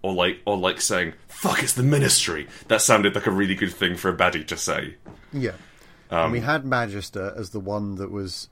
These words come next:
Speaker 2: uh,
Speaker 1: your
Speaker 2: above
Speaker 1: cell,
Speaker 2: you.
Speaker 1: yeah, your cell, not leader, but, um,
Speaker 2: Coordinator?
Speaker 1: coordinator. And then we had nothing else.
Speaker 2: Yeah. So that's where the Exarch, Oracles, Weaver, and the Mistress then came from.
Speaker 1: It was really fun, 'cause they get, they make less and less sense the more you go up.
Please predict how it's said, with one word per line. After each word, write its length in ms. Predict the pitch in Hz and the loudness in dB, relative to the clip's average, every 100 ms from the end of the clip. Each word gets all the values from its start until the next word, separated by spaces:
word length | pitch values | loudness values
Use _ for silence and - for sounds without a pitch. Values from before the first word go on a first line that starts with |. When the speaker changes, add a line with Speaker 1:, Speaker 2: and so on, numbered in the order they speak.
| - | -14
Speaker 2:
uh, 40 | |
Speaker 1:
your 80 | 120 - - - - _ - | -14 -16 -20 -20 -20 _ -6
Speaker 2:
above 120 | 90 | -2
Speaker 1:
cell, 260 | - 85 80 | 2 2 0
Speaker 2:
you. 420 | 95 85 87 82 | -4 -6 -8 -8
Speaker 1:
yeah, 120 | 92 82 | -4 -2
your 140 | 90 | 0
cell, 580 | - 104 90 90 82 80 | 2 4 4 2 -2 -2
not 220 | 113 113 104 | -2 -2 0
leader, 400 | 104 98 80 67 | -2 0 -2 -4
but, 240 | - 80 - | -2 -2 0
um, 460 | 80 76 76 71 - - - - | -2 -2 -6 -14 -18 -20 -20 -20
Speaker 2:
Coordinator? 680 | - 113 95 85 - 73 - | -6 0 2 2 -2 -4 -4
Speaker 1:
coordinator. 180 | 170 - - - - - | -8 -10 -20 -20 -20 -10
And 80 | 101 | -4
then 60 | 95 | -2
we 80 | 76 | 0
had 100 | 98 | 0
nothing 260 | 139 110 | 0 0
else. 360 | 90 - - - - - _ _ - - | -2 -4 -8 -10 -20 -20 _ _ -20 -10
Speaker 2:
Yeah. 200 | 123 - - - | -8 -8 -12 -12
So 160 | - | -4
that's 200 | 120 127 | -2 -2
where 100 | 127 | -2
the 160 | 113 123 | -2 -2
Exarch, 500 | 139 - 127 110 - - | -4 -2 -2 -2 -4 -2
Oracles, 580 | 120 110 101 107 92 90 | 2 2 0 -4 -8 -6
Weaver, 340 | 101 98 98 | -4 -4 -4
and 160 | 95 92 | -4 -4
the 80 | 95 | -2
Mistress 520 | 107 - 98 90 - | -2 -4 -6 -6 -8
then 300 | 90 90 95 | -6 -6 -4
came 280 | 98 92 87 | -6 -6 -6
from. 260 | 95 85 90 | -8 -4 2
Speaker 1:
It 160 | 135 | 2
was 160 | 143 135 | 2 0
really 240 | 147 143 | 0 0
fun, 280 | 131 160 135 | 2 2 2
'cause 140 | 104 120 | 0 0
they 120 | 113 | 2
get, 200 | 110 110 | 2 2
they 80 | 117 | 2
make 260 | 127 120 | 2 2
less 220 | 117 120 | 0 0
and 140 | 123 123 | 0 0
less 160 | 113 - | 0 2
sense 400 | 143 135 - - | 2 2 -2 -4
the 120 | 104 | -2
more 160 | 98 98 | 0 0
you 80 | |
go 220 | 98 98 92 | 2 2 2
up. 180 | 82 | 0